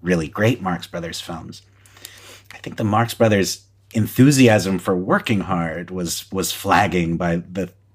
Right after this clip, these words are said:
by the time they got to Hollywood, and that's as much the answer to why they didn't make more films or why they didn't make shorts.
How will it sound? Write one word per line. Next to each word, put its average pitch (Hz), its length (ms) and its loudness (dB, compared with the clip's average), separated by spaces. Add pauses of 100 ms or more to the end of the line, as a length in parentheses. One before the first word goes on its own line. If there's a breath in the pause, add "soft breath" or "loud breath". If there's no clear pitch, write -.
(140)
by 90 120 2
the 85 80 -2
time 87 300 0
they 87 80 0
got 90 220 -6
to 95 60 -4
Hollywood, 87 440 -4
and 85 180 -8 (300 loud breath)
that's 117 320 2
as 95 160 0
much 104 340 2
the 90 220 -2
answer 101 340 0
to 90 160 -4
why 82 260 -2
they 78 140 -8
didn't 80 220 -12
make 78 180 -16
more 85 160 -6
films 87 340 0
or 85 60 -4
why 80 280 -2
they 78 120 -6
didn't 78 220 -8
make 80 160 -16
shorts. - 420 -10